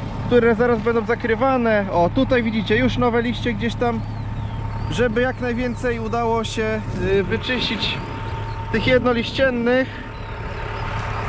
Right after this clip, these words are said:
y, bo jesienią po prostu mi to, y, przykryło.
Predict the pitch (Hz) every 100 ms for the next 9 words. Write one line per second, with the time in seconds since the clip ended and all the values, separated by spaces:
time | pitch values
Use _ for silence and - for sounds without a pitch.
0 | - - - 214 226 226 226 233 - -
1 | - - - 262 269 247 294 - 302 269
2 | 262 220 226 247 226 247 226 233 220 202
3 | - 185 190 - 226 - 262 247 226 214